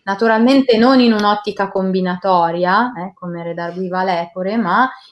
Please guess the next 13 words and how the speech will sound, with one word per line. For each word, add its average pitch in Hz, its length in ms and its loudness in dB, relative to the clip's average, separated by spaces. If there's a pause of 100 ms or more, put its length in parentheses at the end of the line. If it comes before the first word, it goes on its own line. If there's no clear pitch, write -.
(100)
in 220 100 0
un'ottica 202 720 0
di 185 260 -2
integrazione 190 720 -2
reciproca, 202 720 -2
di 185 140 -4
scambio, 196 580 0
di 185 100 -4
scambio 190 360 -4
dialettico, 185 800 -2
di, 185 200 -12 (280)
di 190 120 -10
valutazioni, 180 1080 -4